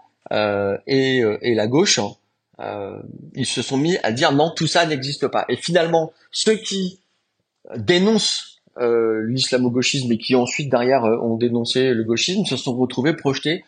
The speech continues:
dans le camp des réactionnaires, dans le camp des fachos. Euh, et donc, ça, c'est la première grande difficulté, c'est-à-dire qu'on ne peut plus discuter sur le terme même.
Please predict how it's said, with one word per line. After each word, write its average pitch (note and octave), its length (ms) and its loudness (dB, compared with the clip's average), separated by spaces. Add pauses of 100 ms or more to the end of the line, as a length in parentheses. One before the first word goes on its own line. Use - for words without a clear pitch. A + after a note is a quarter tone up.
(220)
dans C#3+ 160 4
le C#3+ 60 0
camp F3 200 4
des E3 120 2
réactionnaires, C3 680 0
dans C3 140 2
le C3+ 60 0
camp F3+ 180 0
des C#3 100 -2
fachos. B2 320 -4 (840)
Euh, A2+ 220 2
et C3 100 0
donc, F3+ 280 0 (640)
ça, G3 200 0
c'est E3+ 140 2
la B2 80 6
première D3 380 0
grande D#3+ 180 0
difficulté, E3+ 580 -6
c'est-à-dire D3 400 -2
qu'on E3+ 120 2
ne F3 80 4
peut A3+ 200 -2
plus C4+ 180 -6
discuter F3+ 440 -4
sur F3 180 0
le D#3 120 0
terme G#3+ 340 2
même. D#3+ 240 2